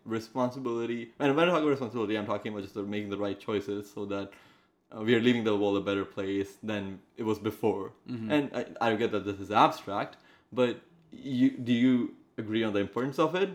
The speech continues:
Speaker 1: or not? Like, if not, then what are, what do you think is a good way to go about doing things? What, what, what do you think is, like, the right way for human gener-,
Speaker 2: Mm-hmm.
Speaker 1: the human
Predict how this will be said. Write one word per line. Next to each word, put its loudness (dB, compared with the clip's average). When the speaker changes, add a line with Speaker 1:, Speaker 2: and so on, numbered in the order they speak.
Speaker 1:
or -2
not? -4
Like, 4
if 8
not, 2
then -2
what 4
are, 4
what 8
do 10
you 8
think 0
is 0
a 2
good 0
way 0
to -6
go -2
about -2
doing -8
things? -2
What, 8
what, 4
what 6
do 4
you 2
think 4
is, -12
like, -4
the 6
right 4
way 2
for 0
human -6
gener-, -8
Speaker 2:
Mm-hmm. -6
Speaker 1:
the -4
human -6